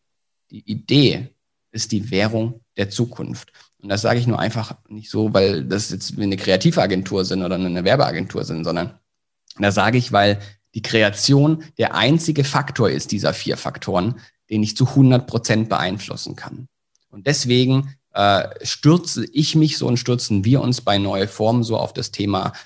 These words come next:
Brand Story, Kreativität, Kreation, um letztendlich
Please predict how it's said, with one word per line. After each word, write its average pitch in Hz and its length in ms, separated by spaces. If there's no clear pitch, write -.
Brand 107 240
Story, 104 640
Kreativität, 104 1000
Kreation, 101 800
um 104 160
letztendlich 98 680